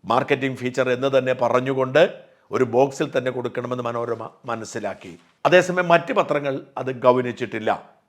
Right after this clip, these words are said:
മറ്റ് പത്രങ്ങൾ അങ്ങനെ തന്നെ പോകുന്നു. കാരണം തെറിവിളികളൊക്കെ കേട്ടത് മനോരമയും മാതൃഭൂമിയും ആ വിവരക്കേട് ഏറ്റുപറഞ്ഞ റിപ്പോർട്ടർ ചാനലുമാണ്.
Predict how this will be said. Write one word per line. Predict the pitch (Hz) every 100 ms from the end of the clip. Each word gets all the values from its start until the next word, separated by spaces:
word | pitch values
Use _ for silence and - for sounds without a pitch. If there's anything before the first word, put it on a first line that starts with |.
| _ _ -
മറ്റ് | 113
പത്രങ്ങൾ | 123 123 127 123 120 123 117
അങ്ങനെ | 120 131 135
തന്നെ | 135 120 120
പോകുന്നു. | 117 120 120 117 107
കാരണം | 120 135 98 - _ _ _ _
തെറിവിളികളൊക്കെ | 151 170 190 160 135 123 117 127
കേട്ടത് | 120 127 135 117 113 - _
മനോരമയും | - 127 131 151 147 135
മാതൃഭൂമിയും | 117 120 131 127 123 120 120 113 - _ _ 98
ആ |
വിവരക്കേട് | 117 120 127 127 117
ഏറ്റുപറഞ്ഞ | 120 123 131 120 117 113 - -
റിപ്പോർട്ടർ | 120 - 127 127
ചാനലുമാണ്. | 123 123 127 131 131 120